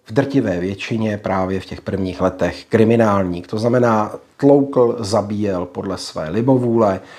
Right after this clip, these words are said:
dostával za to odměny od S S áků a oni byli rádi, že neměli tolik práce.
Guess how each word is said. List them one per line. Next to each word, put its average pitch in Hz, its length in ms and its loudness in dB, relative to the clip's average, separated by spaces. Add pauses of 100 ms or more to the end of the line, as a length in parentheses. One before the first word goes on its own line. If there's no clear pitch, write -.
(200)
dostával 92 520 0
za 87 120 -6
to 87 140 -8
odměny 113 760 2 (260)
od 101 160 -6
S 98 160 -6
S - 200 -6
áků 90 500 -4
a 98 80 2
oni 104 200 0
byli 87 200 -2
rádi, 90 340 0
že 85 120 -6
neměli 85 300 -6
tolik 80 300 -8
práce. 82 540 0